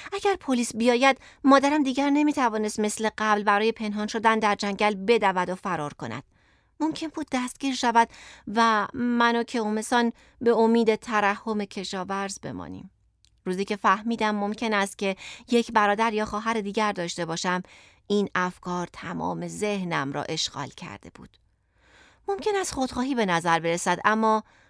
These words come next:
وقتی برای زنده ماندن می‌جنگی، سخت است دلسوز و مهربان باشی. حرف‌های پیشگو به واقعیت پیوست. مادر یک پسر به دنیا آورد.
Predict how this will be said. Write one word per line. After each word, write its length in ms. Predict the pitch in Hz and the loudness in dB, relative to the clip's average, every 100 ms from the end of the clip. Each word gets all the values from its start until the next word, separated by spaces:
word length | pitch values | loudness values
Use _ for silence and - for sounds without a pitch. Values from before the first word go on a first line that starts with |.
| _ | _
وقتی 240 | 226 220 233 | -4 -2 -2
برای 360 | 220 233 233 | 0 0 -2
زنده 380 | 208 214 208 214 | 0 0 0 -2
ماندن 400 | 214 208 220 226 | -2 -2 0 0
می‌جنگی، 680 | 208 202 202 196 196 226 226 _ _ _ | 0 -2 -2 -4 -4 -6 -8 _ _ _
سخت 480 | - 320 320 - 202 | -8 -8 -8 -8 -6
است 300 | 165 165 - _ | -6 -8 -14 _
دلسوز 460 | 190 175 - 185 160 | -6 -4 -6 -8 -8
و 60 | |
مهربان 560 | 156 147 170 147 110 - | -8 -10 -10 -12 -12 -16
باشی. 320 | - - - - _ _ _ _ _ - - _ _ _ - - - - _ _ _ | -16 -14 -14 -14 _ _ _ _ _ -18 -18 _ _ _ -20 -20 -20 -20 _ _ _
حرف‌های 720 | - 294 302 - 311 302 285 | 4 4 4 -2 -4 -2 -2
پیشگو 800 | - 247 220 - 226 226 220 220 | 0 0 0 -2 2 4 4 2
به 180 | 185 170 | 2 0
واقعیت 720 | 165 143 - 139 139 131 - | 2 0 0 -4 -4 -4 -6
پیوست. 720 | - 127 123 107 - - - - _ _ | -10 -10 -10 -12 -12 -14 -16 -20 _ _
مادر 600 | 165 156 156 175 226 247 - _ _ _ _ | -2 0 2 2 2 -2 -8 _ _ _ _
یک 260 | 165 - - | -6 -6 -8
پسر 340 | 208 - 220 | -8 -4 -4
به 160 | 208 165 | -2 -2
دنیا 340 | 143 127 135 | -2 -4 -6
آورد. 520 | - 131 117 - - | -8 -12 -14 -16 -20